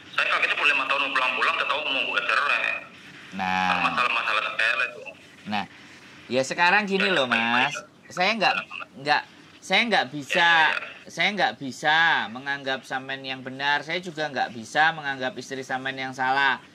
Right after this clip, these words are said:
Speaker 2: Saya juga tidak tahu posisi istri sampean yang benar atau sampean yang salah. Karena bagaimanapun sampean harus mediasi, sampean harus ketemu, harus ngobrol,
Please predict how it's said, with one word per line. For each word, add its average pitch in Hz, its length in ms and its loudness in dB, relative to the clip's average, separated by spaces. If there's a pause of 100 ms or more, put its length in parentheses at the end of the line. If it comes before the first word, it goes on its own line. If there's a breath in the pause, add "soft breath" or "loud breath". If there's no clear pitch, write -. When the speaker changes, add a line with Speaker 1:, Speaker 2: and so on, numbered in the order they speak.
(160)
Speaker 2:
Saya 175 240 0
juga 139 320 -4
tidak 147 480 -2
tahu 170 320 2
posisi 147 480 -8
istri 143 240 -10
sampean 139 400 -2
yang 139 240 -4
benar 131 380 0
atau 120 180 0
sampean 127 400 -4
yang 120 240 -6
salah. 131 400 2 (320 loud breath)
Karena 165 240 2
bagaimanapun 147 960 -2 (240)
sampean 160 400 2
harus 156 320 0
mediasi, 143 880 0
sampean 123 320 -4
harus 139 240 0
ketemu, 107 560 -4
harus 120 320 0
ngobrol, 143 720 0